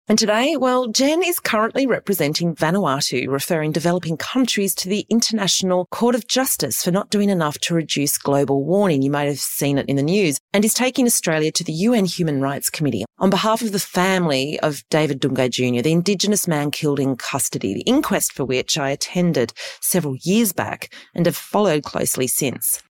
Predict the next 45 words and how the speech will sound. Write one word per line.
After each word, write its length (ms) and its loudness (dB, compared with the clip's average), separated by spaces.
And 120 4
look, 100 2
I'm 100 4
gonna 220 2
go 140 4
in 80 4
a 40 4
little 200 4
more 240 4
so 100 2
you 60 2
can 60 -2
get 100 2
a 20 0
full 160 -2
picture 300 0
here. 200 0
This 160 2
is 200 2
what 220 2
a 60 4
week 480 0
can 240 2
look 200 -2
like 320 0
for 120 -2
Jen. 460 -2
Earlier 340 2
this 280 0
year, 220 2
she 140 0
fronted 440 -6
up 180 0
to 100 -2
deliver 300 0
the 80 0
complaint 720 -4
to 120 -2
the 200 -4
International 760 0
Criminal 500 2
Court 340 0
regarding 480 2
the 60 -2
killing 640 0